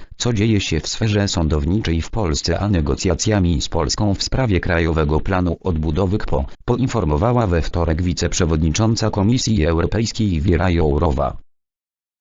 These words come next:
Komisja Europejska była pytana, czy ostatnie wydarzenia dotyczące wymiaru sprawiedliwości w Polsce są przeszkodą w przyjęciu polskiego Krajowego Planu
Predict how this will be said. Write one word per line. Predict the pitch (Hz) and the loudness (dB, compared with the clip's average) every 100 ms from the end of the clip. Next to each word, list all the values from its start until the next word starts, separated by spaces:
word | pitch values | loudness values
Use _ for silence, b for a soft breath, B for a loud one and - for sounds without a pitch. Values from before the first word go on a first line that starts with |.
| - | -12
Komisja | - 90 85 78 87 82 | -2 2 2 2 0 0
Europejska | 82 82 - 76 67 95 | 2 0 0 -2 -2 -2
była | 80 87 78 | 0 2 0
pytana, | 73 87 90 78 71 - _ | -2 -2 0 0 0 -4 _
czy | - 104 | -2 0
ostatnie | 85 - - 92 | 0 -2 -2 0
wydarzenia | 82 73 76 80 120 120 | 0 0 0 2 2 2
dotyczące | 95 85 80 113 120 - 78 | 2 0 0 0 0 0 -2
wymiaru | 76 92 101 95 | 0 0 2 0
sprawiedliwości | 87 - 85 71 78 87 85 92 - | 0 0 0 0 0 2 2 0 -2
w | 82 | -2
Polsce | - 87 71 87 80 | 0 -2 0 -2 0
są | 82 87 | 0 -2
przeszkodą | - 90 - 123 113 110 110 - | 0 -2 0 0 0 0 0 -4
w | |
przyjęciu | - 113 110 123 - 80 | -2 0 2 0 0 -2
polskiego | 82 73 - 80 73 82 | 0 -2 -2 -2 0 0
Krajowego | 90 80 85 78 80 | 0 0 0 0 -2
Planu | 98 92 87 | -2 0 -2